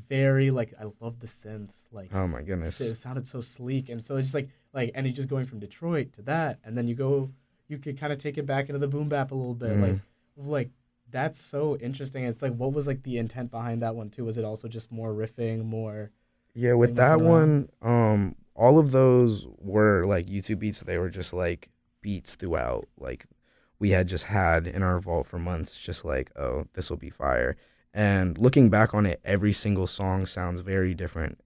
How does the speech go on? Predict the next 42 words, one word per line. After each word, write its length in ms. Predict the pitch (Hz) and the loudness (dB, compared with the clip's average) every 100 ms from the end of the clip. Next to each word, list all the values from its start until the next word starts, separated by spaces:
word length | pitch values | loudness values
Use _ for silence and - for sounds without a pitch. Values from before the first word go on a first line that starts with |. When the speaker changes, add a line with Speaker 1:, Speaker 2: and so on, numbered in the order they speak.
| 92 | -4
Speaker 2:
And 300 | 90 87 82 | 0 0 0
the 60 | |
second 520 | 87 - 123 131 117 - | -2 0 2 2 0 0
and 180 | 87 95 | -4 -6
fourth 380 | - 107 104 - | -4 0 2 0
track 420 | - 92 90 - _ _ _ | -2 0 0 -2 _ _ _
are 120 | - 98 | -4 -2
actually, 580 | 92 - - 85 76 | -2 -4 -6 -6 -6
uh, 160 | 64 71 | -4 -4
solo 360 | - 117 95 82 | 0 2 2 0
tracks. 340 | 80 69 - | -2 -4 -4
So 240 | 80 82 - _ | -6 -6 -8 _
the 80 | - | -2
second 300 | - 120 - | 2 4 4
track 360 | - 110 98 - | 4 2 2 0
is 340 | 98 92 87 | -4 -4 -4
just 280 | 104 107 - | -4 -2 0
Nikias, 440 | 101 - 92 85 - | -2 -4 -6 -6 -6
and 100 | 85 | -10
the 40 | |
fourth 260 | - 104 - | -4 -4 0
track 260 | 95 85 | 0 0
is 140 | 82 98 | -2 -2
just 260 | 98 90 | 0 0
me. 220 | 95 82 | 0 -2
And 160 | 82 80 | -2 -2
that 140 | 82 | -2
second 280 | - 110 113 | 0 2 4
one, 140 | 110 101 | 4 4
I 60 | |
believe, 320 | 92 87 87 | 0 -4 -6
is 120 | 90 82 | -6 -4
a 120 | 87 | -4
Dog 280 | 92 95 98 | 0 0 0
Eat 140 | 98 | 0
Dog 220 | 95 90 | 0 0
World. 320 | 82 98 107 113 - _ _ - | 2 4 4 2 -6 _ _ -2
And 540 | 101 92 82 82 76 - _ _ _ | 2 4 2 0 -6 -14 _ _ _
yeah, 280 | - 104 87 | -2 2 2
no, 260 | 90 85 87 | 0 -2 -2
that, 240 | 104 104 | 2 2
that's, 420 | 113 104 - - | 2 0 0 -8